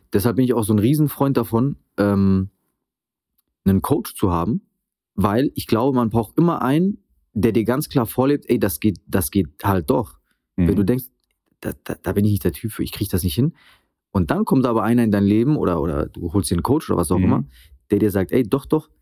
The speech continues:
Speaker 1: das geht, guck dir mich an und du schaffst das auch, so. Und das war bei mir halt ein Kumpel,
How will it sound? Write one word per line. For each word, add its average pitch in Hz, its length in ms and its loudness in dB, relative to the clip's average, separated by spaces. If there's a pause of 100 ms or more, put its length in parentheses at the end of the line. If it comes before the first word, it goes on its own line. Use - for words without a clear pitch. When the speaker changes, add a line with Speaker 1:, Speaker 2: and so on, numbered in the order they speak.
(200)
Speaker 1:
das 85 220 -2
geht, 127 240 0
guck - 240 -4
dir 101 120 2
mich 98 260 -2
an 160 200 0 (680)
und 104 240 0 (460)
du 107 180 0
schaffst 139 280 -2
das 107 60 0
auch, 104 260 -2 (100)
so. 85 320 -6 (840)
Und 98 140 0
das 107 180 0
war 107 60 2
bei 101 80 2
mir 104 140 2
halt 98 120 0
ein 92 80 -4
Kumpel, 160 340 2